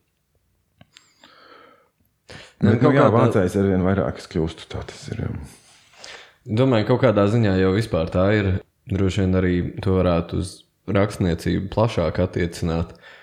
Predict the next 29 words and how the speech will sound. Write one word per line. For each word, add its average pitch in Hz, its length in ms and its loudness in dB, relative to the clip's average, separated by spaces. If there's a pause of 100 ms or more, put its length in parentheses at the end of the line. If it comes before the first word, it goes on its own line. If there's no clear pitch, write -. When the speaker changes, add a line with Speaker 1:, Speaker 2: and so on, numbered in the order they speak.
Speaker 1:
Fiksēt 95 400 -2
notikumus, 113 800 0 (260)
piefiksēt 90 640 -2
dažādas 95 600 0
runas 117 440 0
izteiksmes, 95 880 -2
it 98 180 -4
īpaši 95 540 -2
prozā, 98 500 0
vai 87 220 0
ne? 90 160 0 (320)
Kaut - 160 -8
kādus 101 340 0
cilvēku 110 600 2
raksturus. 117 720 0 (1600)
Tas - 240 -16 (160)
ir 101 100 0 (220)
kaut 101 240 0
kas - 160 -10
tāds, 107 320 0
kas - 160 -6
ir 95 80 2
nepieciešams, 90 880 0
lai 87 100 0
prózu 92 560 0
rakstītu, - 640 -4
droši 90 320 -4
vien. 95 160 -2 (480)
Speaker 2:
Jā, 175 160 2